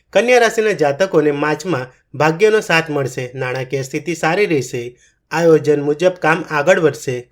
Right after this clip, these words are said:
કાર્યસ્થળ પર તમને ફાયદાકારક પરિણામ મળશે. સદભાગ્યે કેટલાક અટકેલા કામ પૂરા થશે. કેટલીક મહત્વપૂર્ણ સિદ્ધિઓ પ્રાપ્ત થઈ શકે છે. ભવિષ્ય માટે આયોજન કરવું સારું રહેશે.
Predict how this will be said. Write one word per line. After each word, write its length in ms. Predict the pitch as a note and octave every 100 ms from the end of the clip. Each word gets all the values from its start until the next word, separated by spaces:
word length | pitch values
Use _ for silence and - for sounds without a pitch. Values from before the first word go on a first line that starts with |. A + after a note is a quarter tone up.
| -
કાર્યસ્થળ 560 | C#3 B2+ B2+ - F3 F#3
પર 240 | C#3+ D3 - _ -
તમને 260 | F3+ G#3+ A3
ફાયદાકારક 720 | F3 D3 E3+ F3+ E3+ F#3 F#3
પરિણામ 360 | D#3 F#3 G#3
મળશે. 480 | E3+ C3+ - C3 B2+
સદભાગ્યે 600 | - C#3+ C3+ C3+ C3+ D3+
કેટલાક 420 | D3+ C#3 D3 D3 D3
અટકેલા 380 | B2+ D3 C#3+
કામ 220 | C#3 D3+ D#3
પૂરા 280 | E3 G3
થશે. 520 | F#3+ C#3 - B2 B2 _ _ _ -
કેટલીક 340 | F#3 A#3 A#3
મહત્વપૂર્ણ 640 | D#3 C#3+ D3 D#3 D#3 D3+ D#3
સિદ્ધિઓ 500 | D#3 C3 C3 E3+ F3+
પ્રાપ્ત 360 | F3 F3 F3+
થઈ 220 | G3+ F#3 G3
શકે 340 | D#3+ - B2+
છે. 260 | - C3 C3+
ભવિષ્ય 440 | B2+ D#3+ F3+ G3+
માટે 260 | F#3+ F#3 F#3+
આયોજન 440 | C#3+ D3 D3+ D#3
કરવું 280 | D#3 D#3 F3
સારું 360 | E3+ C#3 F3+
રહેશે. 520 | C#3 A#2+ - B2+ C3+